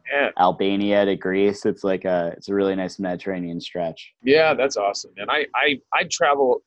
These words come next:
Speaker 1: quite a bit, but I really, I wanna start traveling more. I'm always looking for, I've said this before on my podcast, like,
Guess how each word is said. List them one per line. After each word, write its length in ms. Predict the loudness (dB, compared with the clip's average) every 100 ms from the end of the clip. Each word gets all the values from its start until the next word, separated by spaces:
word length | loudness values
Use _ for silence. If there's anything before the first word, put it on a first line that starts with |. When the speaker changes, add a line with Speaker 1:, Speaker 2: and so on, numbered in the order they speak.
| -4
Speaker 1:
quite 160 | 0
a 60 | 0
bit, 240 | 2 2
but 80 | 2
I 60 | 2
really, 360 | 2 2 2
I 80 | 0
wanna 200 | -2 -2
start 200 | -2 -2
traveling 380 | 2 0 0 -2
more. 160 | -2 0
I'm 100 | 2
always 320 | 2 2 2
looking 280 | -2 -6 -6 2
for, 180 | 2
I've 80 | 2
said 180 | 0 -4
this 80 | -4
before 280 | _ -6 -6
on 20 |
my 220 | -2 0
podcast, 400 | 0 -2 -4
like, 100 | -2